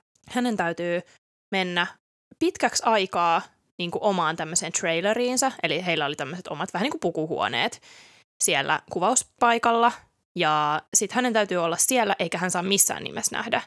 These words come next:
Jimin näyttelijää ennen tätä kohtausta. Ja sitten Jimin näyttelijä oli yrittänyt etsiä Pamin näyttelijää siellä, ja sit hän oli kuullut, että, että hän on vaan niinku siellä trailerissään,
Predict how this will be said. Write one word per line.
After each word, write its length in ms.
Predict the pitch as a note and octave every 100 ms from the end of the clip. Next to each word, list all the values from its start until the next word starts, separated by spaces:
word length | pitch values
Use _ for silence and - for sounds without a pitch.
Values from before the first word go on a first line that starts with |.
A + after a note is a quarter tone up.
| _ G3+
Jimin 220 | E3+ -
näyttelijää 580 | - - - C#4 C#4 D4 _ _ _ _
ennen 280 | - D#3 C3
tätä 160 | - A#3
kohtausta. 560 | - - - C#4+ - - _ _ _ _ _ _ _ _
Ja 100 | F#3+
sitten 360 | F3+ A#3+ _ - G3+
Jimin 220 | C#4+ D#4+
näyttelijä 340 | A#3 A3 F#3 D#3+
oli 100 | D3
yrittänyt 400 | D3+ - D3 C3+
etsiä 560 | A#3+ B3 _ C4+ C4 B3+ _ -
Pamin 200 | B3 A#3
näyttelijää 520 | A3+ - A3+ A3 G#3+
siellä, 380 | A3+ G#3+ G#3 G#3 - _ _ _ _ -
ja 120 | F3
sit 180 | G3+ F#3+
hän 140 | F#3+
oli 120 | D#3+
kuullut, 320 | E3 E3+ D#3 C#3
että, 160 | - _ _
että 220 | G3 - -
hän 180 | - F3+
on 80 | D#3
vaan 180 | D3 D3
niinku 160 | -
siellä 240 | G3 - - -
trailerissään, 760 | A#3+ A3+ F#3 F3+ - F#3 F3